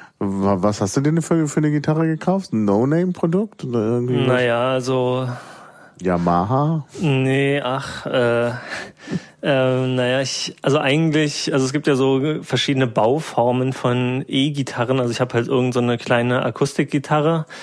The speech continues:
Speaker 2: die relativ schrottig ist und, äh, auch No-Name, keine Ahnung. Und dann, äh, gibt's halt bei den E-Gitarren ja verschiedene Bauformen, wie gesagt. Und ich hätte, hat, wollte ja immer gerne eine Les Paul-Gitarre haben.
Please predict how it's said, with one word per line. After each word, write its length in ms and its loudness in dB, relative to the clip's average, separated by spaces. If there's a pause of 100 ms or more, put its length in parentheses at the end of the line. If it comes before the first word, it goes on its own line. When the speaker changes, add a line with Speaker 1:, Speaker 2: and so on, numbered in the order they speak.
(200)
Speaker 2:
die 80 0
relativ 380 0
schrottig 420 0
ist 200 -2
und, 420 -2
äh, 220 2
auch 300 -2 (520)
No-Name, 560 2
keine 280 0
Ahnung. 320 0 (800)
Und 460 2
dann, 960 2 (280)
äh, 540 2 (180)
gibt's 280 -4
halt 640 0 (320)
bei 160 0
den 180 0
E-Gitarren 500 0
ja 80 0
verschiedene 380 0
Bauformen, 420 2
wie 60 4
gesagt. 340 0
Und 360 -2
ich 160 -6
hätte, 440 0
hat, 240 -4
wollte 220 4
ja 60 2
immer 280 2
gerne 200 0
eine 200 0
Les 300 0
Paul-Gitarre 920 0
haben. 320 0